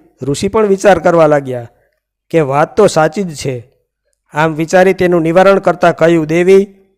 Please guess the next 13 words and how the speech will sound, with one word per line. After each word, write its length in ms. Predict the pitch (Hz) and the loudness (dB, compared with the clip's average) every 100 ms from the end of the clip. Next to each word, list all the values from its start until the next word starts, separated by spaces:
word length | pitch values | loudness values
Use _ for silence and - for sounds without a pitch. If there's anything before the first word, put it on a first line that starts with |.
| _ _ _ | _ _ _
તમે 180 | 165 180 | 0 0
ફાગણ 380 | 170 170 170 196 | 2 0 2 2
વદ 200 | 202 185 | 2 2
એકાદશી 460 | 185 185 185 - | 0 2 0 0
કરીને 520 | 175 180 180 175 143 139 _ _ _ _ | -2 0 0 -2 -4 -8 _ _ _ _
કે 140 | 147 | -4
જેને 240 | 143 165 165 | 0 0 0
પાપ 320 | 165 170 180 | 0 0 2
મોચીની 380 | 180 180 185 175 | -2 -2 -2 -2
એકાદશી 500 | 170 185 180 175 175 | 0 0 0 -2 -4
કહેવામાં 420 | 160 160 165 160 | -2 0 0 0
આવે 180 | 170 175 | 0 0
છે 260 | - 143 | -2 -6